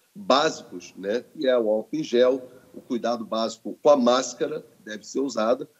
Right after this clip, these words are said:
apesar de que muitas pessoas não gostam, mas a máscara precisa ser usada. O Carlos Magno deve lembrar, Carlos Magno, nós somos aí, é, não vou dizer que sou mais da sua época, mas você é um pouquinho mais avançado que eu,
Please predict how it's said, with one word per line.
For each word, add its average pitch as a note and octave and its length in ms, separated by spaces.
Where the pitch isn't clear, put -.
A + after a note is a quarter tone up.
apesar A2 340
de A#2 100
que A2 60
muitas C3+ 220
pessoas G#2 360
não D3 200
gostam, C3 420
mas A2 200
a G#2+ 80
máscara G#2 400
precisa C3+ 340
ser A#2+ 100
usada. G#2 380
O A2 80
Carlos C3+ 360
Magno C#3 400
deve B2 220
lembrar, A#2+ 460
Carlos A2 260
Magno, G#2+ 420
nós G2+ 180
somos A2+ 240
aí, G#2 280
é, G2 180
não G#2+ 100
vou A#2+ 160
dizer A#2+ 200
que - 60
sou A#2+ 220
mais A#2 240
da A#2+ 80
sua A2+ 240
época, B2+ 280
mas A#2 140
você A2+ 200
é A#2+ 40
um A2+ 40
pouquinho A#2 300
mais A#2 100
avançado A#2 440
que A#2 120
eu, D3 260